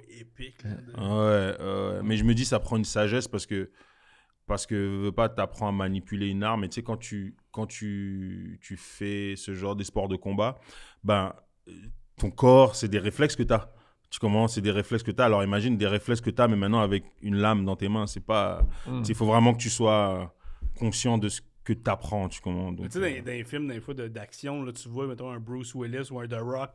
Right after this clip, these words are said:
Speaker 1: que, que c'est que j'ai un manche à balai, puis là, tu sais, il pogne ça, puis il peut se défendre, puis le kit. C'est un peu ça, c'est en chemin vers
Speaker 2: <laughs>
Speaker 1: Tu sais, mettons que tu deviens bon dans, dans, dans cet art-là,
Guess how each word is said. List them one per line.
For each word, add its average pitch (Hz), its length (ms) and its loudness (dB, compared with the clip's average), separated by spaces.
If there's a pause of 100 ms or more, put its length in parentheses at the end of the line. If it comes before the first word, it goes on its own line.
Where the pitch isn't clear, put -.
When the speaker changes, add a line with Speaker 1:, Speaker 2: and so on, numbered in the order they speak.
(120)
Speaker 1:
que, 123 180 -12 (300)
que 123 80 -16
c'est 135 140 -12
que 117 80 -14
j'ai 127 160 -10
un 127 120 -12
manche 123 280 -14
à 123 100 -8
balai, 123 280 -6
puis 127 140 -12
là, 143 60 -10
tu 135 80 -20 (180)
sais, 185 120 -2
il 185 80 -8
pogne 151 160 -2
ça, 180 140 -4
puis 170 120 -10
il 135 60 -10
peut 139 140 -6
se 135 60 -8
défendre, 143 540 -4
puis 139 100 -10
le 127 80 -8
kit. 156 140 -14 (380)
C'est 127 80 -4
un 123 80 -4
peu 135 140 -6
ça, 165 180 -6
c'est 151 140 -10
en 127 120 -6
chemin 151 260 -8
vers - 180 -4
Speaker 2:
<laughs> 151 920 12
Speaker 1:
Tu - 60 12
sais, - 60 10
mettons 190 260 6
que 117 60 -8
tu 156 80 -12
deviens 151 260 2
bon 170 280 0
dans, 139 260 -4
dans, 127 380 -10
dans 120 160 -12
cet 117 140 -8
art-là, 131 440 -2